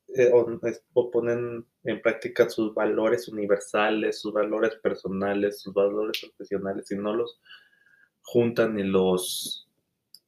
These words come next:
los mezclan de cierta manera de que pueda ser, este, uno solo, puede haber problemas en ese sentido.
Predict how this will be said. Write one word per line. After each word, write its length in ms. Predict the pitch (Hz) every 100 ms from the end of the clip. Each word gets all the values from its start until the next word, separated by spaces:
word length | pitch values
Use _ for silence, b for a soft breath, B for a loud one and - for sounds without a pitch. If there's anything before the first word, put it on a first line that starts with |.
| - _
los 280 | 113 113 110
mezclan 500 | 113 117 113 127 123
de 100 | 110
cierta 360 | - 110 - 120
manera 420 | 110 104 104 110
de 160 | 107 -
que 120 | 95
pueda 440 | - - 101 104
ser, 280 | 104 104 98
este, 680 | 98 - - 98 95 85 - _ _ _ _ _ - _ _ _ _ _ _ _ _ _ _ _ -
uno 260 | 117 123
solo, 600 | - 127 120 123 165 175 _ _ - _ _ _ _ _ _ -
puede 240 | 117 110
haber 260 | 110 104 -
problemas 600 | 104 104 101 101 101 -
en 120 | 95
ese 160 | 92 98
sentido. 600 | - 95 - 98 95